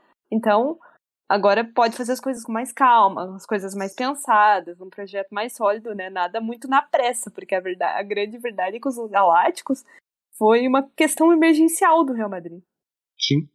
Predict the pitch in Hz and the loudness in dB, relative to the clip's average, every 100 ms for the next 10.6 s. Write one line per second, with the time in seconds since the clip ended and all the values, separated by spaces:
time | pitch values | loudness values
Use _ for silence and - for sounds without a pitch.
0 | - 165 147 190 180 180 196 226 214 185 | 0 0 2 0 0 0 2 2 4 2
1 | 190 247 427 170 120 101 - 107 107 98 | 2 0 0 2 2 2 -2 -6 -6 -8
2 | _ _ _ _ _ 98 104 101 95 87 | _ _ _ _ _ -4 0 0 -2 -4
3 | 101 104 _ _ _ _ _ 110 110 127 | -6 -6 _ _ _ _ _ -6 -2 0
4 | 135 131 135 156 160 135 120 _ 120 127 | 0 0 2 0 -2 -12 -18 _ -14 -12
5 | 147 151 175 190 135 _ _ 220 196 190 | -12 -12 -14 -14 -18 _ _ -10 -8 -8
6 | 208 240 _ _ 107 120 120 107 - _ | -10 -14 _ _ -2 2 2 0 -6 _
7 | _ - 139 143 180 196 185 - 160 - | _ -2 -2 0 2 2 2 -8 -8 0
8 | 190 226 160 - 160 151 - 135 151 160 | 2 2 -2 -14 -12 -12 -14 -12 -8 -6
9 | 127 - 95 _ _ _ 110 113 131 135 | -8 -12 -20 _ _ _ -12 -4 -4 -4
10 | - 151 147 120 101 | -4 -6 -6 -8 -12